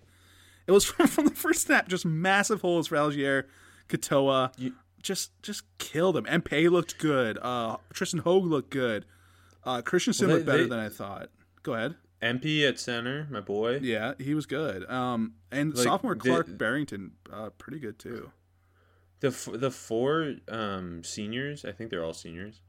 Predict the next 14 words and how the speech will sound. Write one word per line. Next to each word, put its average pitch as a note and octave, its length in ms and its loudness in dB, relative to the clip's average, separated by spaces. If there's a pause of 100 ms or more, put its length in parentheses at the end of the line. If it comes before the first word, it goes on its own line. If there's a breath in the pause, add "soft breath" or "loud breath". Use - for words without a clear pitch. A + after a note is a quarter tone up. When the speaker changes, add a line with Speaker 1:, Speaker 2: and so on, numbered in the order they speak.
(140 soft breath)
Speaker 1:
Yeah. B2 260 -4 (260)
Speaker 2:
All A#2 160 2
four B2+ 340 0
of B2+ 100 -2
them B2+ 220 0
are F#2+ 340 -2 (120)
at F#2+ 220 -2
least G2+ 440 -10
gonna F#2+ 160 -6
be F2+ 160 -6
in D#2+ 80 -6
training E2+ 340 -10
camps. - 520 -18
Speaker 1:
Yeah, C#3 480 -2